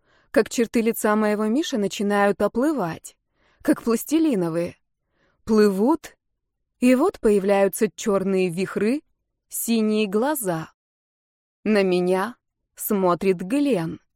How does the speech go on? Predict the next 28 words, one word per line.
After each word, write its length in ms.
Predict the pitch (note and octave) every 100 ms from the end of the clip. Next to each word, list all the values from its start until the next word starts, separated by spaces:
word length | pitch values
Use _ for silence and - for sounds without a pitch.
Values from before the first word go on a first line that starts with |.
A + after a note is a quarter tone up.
| _ _ _ _ _ _ _
Я 260 | A3+ F#3+ F3+
испуганно 560 | - F#3+ F#3 F#3+ F#3+
вскрикнула 640 | F#3+ - F#3+ F#3+ G3+ F#3+
и 80 | F#3+
проснулась 580 | F#3+ F#3+ - A3 B3 E3+
с 80 | F3
бьющимся 640 | D#3+ G3 F#3+ G3+ G3 C#4
сердцем. 600 | - F#3+ D#3+ - - G3 _ _ _ _ _ _ _ _ -
К 100 | -
чему 380 | - C4 C4+
это 240 | D#4 F3 F3
мне 180 | F3 F3
мое 240 | F3+ F3+
подсознание 760 | F#3+ - A3+ B3 B3 E3+ E3 D#3+
выдает? 520 | E3 E3+ E3 E3 - _ _ _ _ -
Хочет 320 | G#3 G3+ -
сказать, 340 | F#3+ F3+ F#3+
что 160 | - F#3+
мне 180 | F#3 F#3+
надо 220 | F3+ F#3
принять 420 | - G#3+ F#3+ F#3
Глена 320 | F3+ F#3+ F#3+
как 200 | F#3 F#3+
мужа? 400 | A3+ D#4+ G#3+ D#3 - _ _ _ -
Нет, 420 | A3 G#3+ F#3+ -
я 200 | G3 F3
не 120 | G3
хочу. 480 | - B3+ - E3+ E3